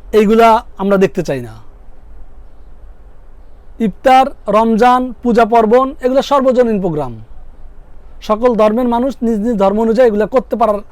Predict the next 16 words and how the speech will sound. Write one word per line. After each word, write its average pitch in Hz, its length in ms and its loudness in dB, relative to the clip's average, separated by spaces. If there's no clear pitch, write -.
স্বাধীনতা 214 560 0
সারা 247 280 2
দেশের 254 260 2
মানুষ 226 200 0
ভোগ 185 180 0
করার 180 200 -2
কথা। 117 260 -12
সেখানে 226 260 -2
ঢাকা 196 220 0
ইউনিভার্সিটি 233 440 0
তো 254 240 0
মানে 202 200 -2
খুবই 233 300 2
গুরুত্বপূর্ণ 202 480 0
একটা 165 200 -2
জায়গা। 123 340 -8